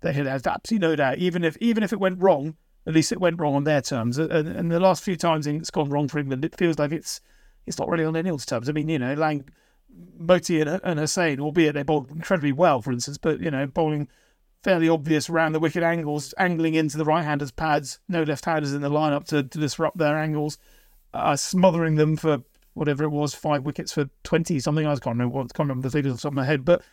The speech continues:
you know, it was, it was just, it was just really not, not smart cricket. And, um, that, I suppose, is the, is the challenge for this team, uh, trying to, trying to evolve from, from what they thought they were getting when, when they appointed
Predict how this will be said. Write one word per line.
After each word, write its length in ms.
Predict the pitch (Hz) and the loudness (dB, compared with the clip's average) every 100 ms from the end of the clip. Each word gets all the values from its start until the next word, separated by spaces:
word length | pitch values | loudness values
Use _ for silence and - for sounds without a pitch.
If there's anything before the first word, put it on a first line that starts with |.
| _ | _
you 80 | 247 | 0
know, 140 | 185 131 | 2 0
it 160 | 185 | 0
was, 200 | 208 190 | 0 0
it 120 | 233 | -2
was 140 | 214 202 | -2 -2
just, 300 | - - - | -2 -2 -6
it 100 | 190 | -8
was 120 | 180 | -8
just 220 | - - _ _ - | -8 -10 _ _ -4
really 300 | 196 160 160 | 0 0 0
not, 420 | 175 - - - _ _ _ _ _ | -2 -2 -8 -14 _ _ _ _ _
not 180 | 202 - | 0 0
smart 400 | - 185 170 - | 0 2 2 0
cricket. 360 | 226 180 131 - _ - | -2 0 -4 -10 _ -6
And, 300 | 185 160 151 | -2 0 2
um, 260 | 160 156 156 | 2 0 2
that, 320 | 175 - - - | 0 0 -6 -8
I 40 | |
suppose, 360 | - 170 143 139 | -2 0 0 -2
is 80 | |
the, 220 | 123 151 165 | -2 0 0
is 100 | 147 | -4
the 80 | |
challenge 440 | - 202 220 170 117 | 0 4 6 4 -2
for 60 | |
this 160 | 127 117 | -4 -4
team, 300 | 147 123 135 - _ _ _ | -2 -2 -4 -10 _ _ _
uh, 220 | - 147 147 | -4 -2 -2
trying 300 | - 180 156 | 0 0 0
to, 260 | 160 123 - | -2 -2 -6
trying 200 | - 170 | -4 -2
to 160 | 160 151 - _ - | -2 -6 -10 _ -8
evolve 540 | 160 180 180 175 147 | -2 4 4 2 -4
from, 400 | - 160 156 143 - _ _ _ _ _ | -2 0 0 -2 -6 _ _ _ _ _
from 400 | 185 165 160 - _ _ _ _ _ | -4 -4 -4 -10 _ _ _ _ _
what 220 | 214 220 | 0 2
they 100 | 214 | 4
thought 300 | 202 254 247 | 4 6 6
they 80 | 196 | 4
were 80 | 180 | 2
getting 420 | 175 175 165 160 | 4 4 2 0
when, 280 | 165 160 165 | 0 0 0
when 160 | 170 160 | 0 0
they 100 | 160 | -2
appointed 560 | - 180 165 160 139 | 0 0 2 0 -2